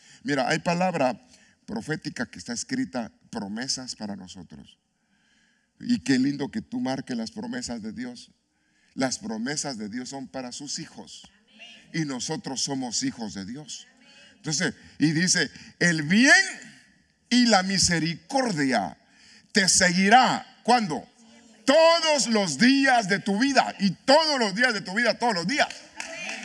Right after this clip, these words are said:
Te estoy diciendo, "Dios, mira, el bien te va a seguir". Ahora, ¿por qué dice, "La misericordia te va a seguir"?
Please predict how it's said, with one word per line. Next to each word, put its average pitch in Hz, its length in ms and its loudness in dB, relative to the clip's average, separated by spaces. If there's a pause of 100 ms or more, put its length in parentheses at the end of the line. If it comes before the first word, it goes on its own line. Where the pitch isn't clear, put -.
(440)
Te 202 80 4
estoy 247 160 2
diciendo, 208 300 2
"Dios, 240 160 4
mira, 240 160 4
el 170 360 0
bien 202 220 4
te 539 100 0
va 233 100 4
a 185 40 2
seguir". 156 340 0 (3250)
Ahora, 240 360 6
¿por 160 180 -4
qué 208 100 4
dice, 220 380 2
"La 151 100 2
misericordia 147 720 -4
te 135 100 -10
va 143 100 -6
a 135 40 -4
seguir"? 135 480 -6